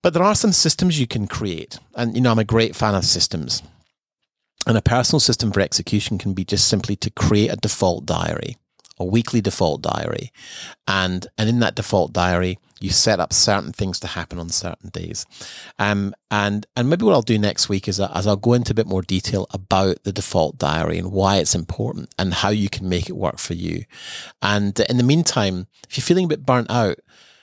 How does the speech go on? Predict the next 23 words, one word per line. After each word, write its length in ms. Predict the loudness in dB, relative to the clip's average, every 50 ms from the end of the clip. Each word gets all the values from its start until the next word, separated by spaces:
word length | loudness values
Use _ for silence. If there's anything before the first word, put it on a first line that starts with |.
| _ _ -4
just, 240 | -2 -2 -2 0 0
just 200 | 0 0 0 2
book 160 | 0 0 0
a 40 | 0
few 220 | 0 2 2 4
hours 200 | 4 4 4 4
off 500 | 4 2 2 2 -2 -6 -12 -12 -16 -18 _
this 240 | -4 -2 -2 0 0
week 200 | 0 -2 -2 -4
and 220 | -4 -4 -4 0
go 120 | 0 0 0
for 160 | 2 0 0
a 20 |
walk, 420 | 2 2 2 2 2 0 -2 -8 -4
or 240 | -2 0 0 0 -2 -6 _ _ -4
book 160 | -2 -2 0
a 20 | 0
massage, 600 | 0 2 2 4 4 4 4 2 2 0 -2 -6
or 40 |
book 260 | -6 -4 -4 -4 -4 -4
a 60 | -6
float. 520 | -4 -2 0 2 2 2 0 -2 -8 -12 -12 _ -20 -20 -20 -20 -20 -20 _ _ _ -10
Um, 480 | -6 -4 -2 -2 -2 -2 -4 -6 -8